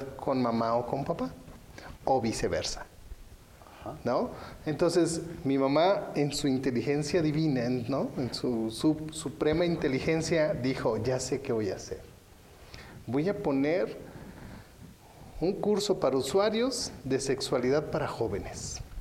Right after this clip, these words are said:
Speaker 2: Ok.
Speaker 1: ¿No? Y en aquel entonces se abre sexualidad para adultos y sexualidad para jóvenes.
Speaker 2: Ujú.
Speaker 1: Y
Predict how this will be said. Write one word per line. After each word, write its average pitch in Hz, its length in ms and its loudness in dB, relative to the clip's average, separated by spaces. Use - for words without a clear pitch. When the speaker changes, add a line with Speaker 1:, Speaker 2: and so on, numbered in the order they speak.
Speaker 2:
Ok. 113 160 -6
Speaker 1:
¿No? 143 280 2
Y 214 260 2
en 190 120 4
aquel 147 300 4
entonces 175 800 2
se - 260 4
abre 147 680 4
sexualidad 131 800 2
para 175 360 6
adultos 175 520 2
y 160 40 0
sexualidad 107 640 0
para 127 180 2
jóvenes. 165 600 0
Speaker 2:
Ujú. - 440 -6
Speaker 1:
Y 208 320 2